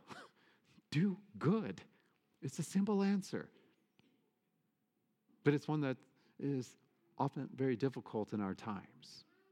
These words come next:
So pray, fast, and then do. Jesus did it all the time.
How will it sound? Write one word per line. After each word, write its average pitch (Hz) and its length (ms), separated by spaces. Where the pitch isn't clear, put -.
So - 120
pray, 104 420
fast, 101 480
and 104 140
then 92 280
do. 82 260
Jesus - 360
did 98 200
it 92 100
all - 160
the - 140
time. - 260